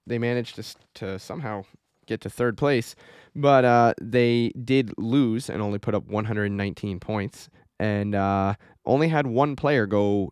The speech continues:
twenty or above, and that was wide receiver DeAndre Hopkins, surprisingly enough, wide receiver for the Cardinals, who is, he's been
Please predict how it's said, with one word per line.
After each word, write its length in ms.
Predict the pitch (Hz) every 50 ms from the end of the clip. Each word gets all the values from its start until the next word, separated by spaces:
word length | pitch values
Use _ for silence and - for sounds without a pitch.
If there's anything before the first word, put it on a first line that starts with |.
| - -
twenty 320 | - - 110 110 110 104
or 100 | 101 95
above, 360 | 92 90 98 113 113 95 90
and 100 | 110 107
that 160 | 107 104 - 87
was 180 | 101 98 107
wide 260 | 107 98 101 104 101
receiver 460 | 98 98 - - 107 104 95 101 101 98
DeAndre 400 | 98 107 98 98 101 101 113 107
Hopkins, 520 | 104 127 151 - - 104 85 - - _
surprisingly 580 | _ - 101 - - 113 117 110 113 113 117 113
enough, 300 | 117 131 131 98 - - - - -
wide 260 | - 98 101 98 98
receiver 260 | 98 - 101 104 104
for 140 | 101 - 101
the 60 | 98
Cardinals, 460 | - - 117 120 117 110 95 95 -
who 160 | - 101 98 95
is, 200 | 90 - - - -
he's 240 | 120 120 107 104 -
been 320 | 101 101 98 95 98 104